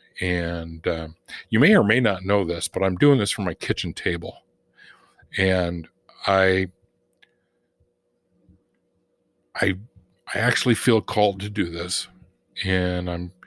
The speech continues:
I'm gonna be honest with you. I'm not a Bible scholar. I'm just a guy. I'm just a guy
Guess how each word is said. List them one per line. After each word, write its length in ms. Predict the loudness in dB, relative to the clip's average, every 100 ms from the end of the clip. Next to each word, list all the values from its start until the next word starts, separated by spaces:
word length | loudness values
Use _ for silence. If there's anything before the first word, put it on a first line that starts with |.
| -20 -20 -14 0
I'm 60 |
gonna 160 | 2 4
be 200 | 4 4
honest 460 | 2 0 2 2
with 220 | 0 2 2
you. 120 | 2
I'm 140 | 2
not 180 | 0 0
a 60 | 0
Bible 380 | 0 -2 0
scholar. 500 | -2 -2 0 -2 -2 -8 _ _ _ _ _ _ _ _ _ _ _ -8
I'm 220 | -6 -6 -2
just 300 | -2 0 0
a 20 |
guy. 340 | -2 -4 -6 -10 -16 _ _ _ _ _ _ _ -20 -20 _
I'm 160 | -10 0
just 300 | 2 2 -2
a 20 |
guy 460 | 0 0 0 -4